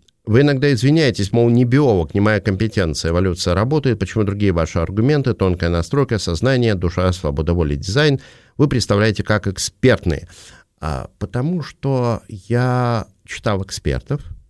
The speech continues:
и я понимаю эти аргументы. Вот теория эволюции, чтобы ее понимать, как она работает,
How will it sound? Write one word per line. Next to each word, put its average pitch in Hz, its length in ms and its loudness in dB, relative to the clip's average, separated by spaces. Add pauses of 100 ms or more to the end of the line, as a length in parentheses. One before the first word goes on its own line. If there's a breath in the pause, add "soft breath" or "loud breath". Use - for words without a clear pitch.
(680 loud breath)
и 165 600 2 (140)
я 120 260 2
понимаю 120 640 2
эти 98 220 -2
аргументы. 82 640 -2 (1900)
Вот 73 200 -8
теория 110 240 4
эволюции, 117 680 -2 (200)
чтобы 113 300 0
ее 98 100 4
понимать, 107 500 2
как 71 200 -8
она 76 120 -6
работает, 78 600 -6